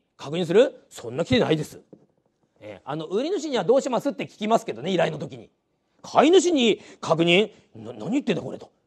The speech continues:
どういう趣旨か分かりません、これ。何言ってんだ、そんなこと、いや、やんねえでしょうと。うん、もう何が趣旨だか私も分かりません。解説してて。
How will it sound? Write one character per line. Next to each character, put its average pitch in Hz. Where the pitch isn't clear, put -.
ど 123
う 120
い 131
う 147
趣 320
旨 -
か -
分 127
か 156
り 233
ま 262
せ 320
ん、 -
こ 175
れ。 -
何 269
言 359
っ -
て 233
ん -
だ、 147
そ 107
ん 123
な 285
こ 330
と、 135
い -
や、 139
や 208
ん 277
ね 370
え -
で 381
し -
ょ 247
う 185
と。 -
う 117
ん、 120
も 139
う -
何 -
が 226
趣 359
旨 208
だ 175
か 147
私 170
も 269
分 190
か 202
り 226
ま 226
せ 262
ん。 196
解 170
説 151
し -
て 165
て。 -